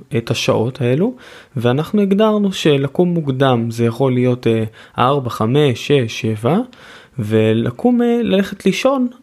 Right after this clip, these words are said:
אנחנו בדרך כלל הולכים לישון בשמונה, תשע, עשר, אחת עשרה, שתים עשרה, אתם יודעים, זה, זה גבולות בערך הזמן. לא זכור לי אם מישהו הולך לישון בארבע אחר הצהריים, או שהוא מתעורר בשתיים.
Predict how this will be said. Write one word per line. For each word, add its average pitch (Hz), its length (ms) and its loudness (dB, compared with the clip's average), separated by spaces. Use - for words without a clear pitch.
אנחנו 147 300 0
בדרך 170 300 0
כלל 185 60 2
הולכים 180 260 2
לישון 180 340 0
בשמונה, 147 640 2
תשע, 165 360 -2
עשר, 160 380 -2
אחת 151 240 -4
עשרה, 143 140 -2
שתים 180 280 -2
עשרה, - 200 -2
אתם 127 140 0
יודעים, 147 340 2
זה, 139 380 2
זה 139 180 0
גבולות 147 520 -2
בערך 123 380 0
הזמן. 113 580 0
לא 127 120 0
זכור 131 300 2
לי 117 120 2
אם 113 60 2
מישהו 117 280 0
הולך 113 240 0
לישון 113 380 0
בארבע 113 520 0
אחר 110 240 0
הצהריים, 147 560 2
או 110 80 0
שהוא 107 240 2
מתעורר 110 480 2
בשתיים. 107 760 0